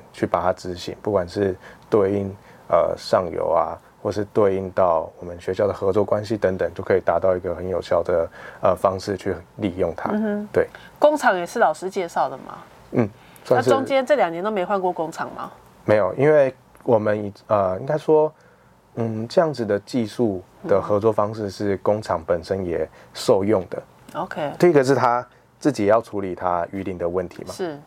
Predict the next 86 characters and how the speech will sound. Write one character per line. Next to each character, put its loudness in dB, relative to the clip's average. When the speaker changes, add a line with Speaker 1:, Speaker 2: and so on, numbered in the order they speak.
Speaker 1:
对， 2
他 2
产 -2
生 -2
的 2
鱼 -4
鳞， -6
他 2
没 4
办 -2
法 -14
在， 0
呃， 0
不 0
能 2
说 2
直 -4
接 2
丢 2
到 4
海 0
里 -6
面， -6
Speaker 2:
是。 -6
Speaker 1:
他 2
没 -2
办 2
法 0
有 -12
效 -2
的 -4
去 -8
回 2
收 2
它。 -2
Speaker 2:
是。 -12
Speaker 1:
所 -
以 2
他 4
第 0
一 2
个 2
要 2
处 -4
理 -4
他 -2
这 -4
个 0
问 -4
题， -18
我 -6
们 0
也 0
是 -2
同 -2
样 0
在 4
帮 -2
他 -2
解 -4
决 -4
这 0
样 4
子 -8
的 2
问 0
题。 -8
Speaker 2:
解 -14
决 -10
他 -
的 -10
问 -12
题。 -20
Speaker 1:
对， 2
对， -2
对， -2
对， -2
对。 -4
Speaker 2:
可 2
是 4
冰 0
淇 0
淋 0
工 0
厂 -2
呢？ -8